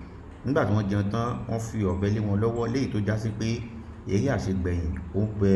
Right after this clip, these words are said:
ìyẹn ní game six èyí tó parí. Sanwó, ó wò pé ọkùnrin ọ̀rẹ́ òun tó jẹ́ Giu yóò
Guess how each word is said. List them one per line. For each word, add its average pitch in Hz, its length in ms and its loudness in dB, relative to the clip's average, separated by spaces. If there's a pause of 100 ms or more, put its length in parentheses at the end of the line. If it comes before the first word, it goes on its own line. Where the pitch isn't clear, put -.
(220)
ìyẹn 95 240 2
ní 107 180 4
game 98 260 4
six - 280 -2 (220)
èyí - 200 -6
tó 98 120 -2
parí. 92 400 0 (920)
Sanwó, 113 640 2 (320)
ó 107 140 -2
wò 104 180 2 (100)
pé 113 160 0 (300)
ọkùnrin 98 640 2
ọ̀rẹ́ 95 300 0
òun 104 320 2
tó 113 100 -2
jẹ́ 117 400 2 (400)
Giu 101 280 2 (680)
yóò 104 260 2